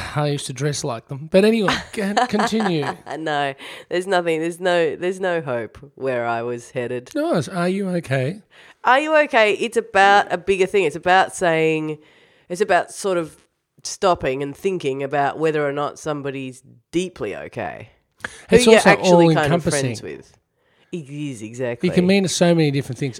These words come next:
Speaker 1: "Are you okay?" Well,
Speaker 2: Mm.
Speaker 1: you know, I'm a bit sad, but I'm okay. Or, "No, I'm not okay."
Speaker 2: Yeah.
Speaker 1: Or, so it, it, there's two options. <laughs>
Speaker 2: <laughs>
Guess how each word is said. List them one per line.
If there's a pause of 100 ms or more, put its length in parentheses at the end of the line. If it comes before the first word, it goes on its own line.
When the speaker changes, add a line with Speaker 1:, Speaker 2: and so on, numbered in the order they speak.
Speaker 1:
"Are
you
okay?"
Well,
Speaker 2:
Mm. (280)
Speaker 1:
you
know,
I'm
a
bit
sad,
but
I'm
okay.
Or, (680)
"No,
I'm
not
okay."
Speaker 2:
Yeah.
Speaker 1:
Or,
so
it,
it, (140)
there's
two
options.
<laughs> (220)
Speaker 2:
<laughs>